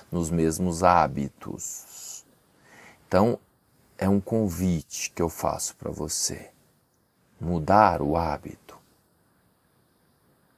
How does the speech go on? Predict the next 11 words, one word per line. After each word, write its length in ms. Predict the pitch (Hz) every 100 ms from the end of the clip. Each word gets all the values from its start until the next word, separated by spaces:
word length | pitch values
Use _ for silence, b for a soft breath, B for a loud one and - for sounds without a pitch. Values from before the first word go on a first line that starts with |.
| _ _ _ _
Se 160 | - -
você 180 | - 98
tá 160 | 92
acostumado 760 | 80 85 - - 82 82 80 82
todo 360 | - 131 85
dia 220 | 73 80
de 140 | 73 78
manhã, 360 | 78 78 82
cafezinho 720 | 85 80 - 76 73 80 80
com 220 | 76 - 76
pão 460 | - 87 80 73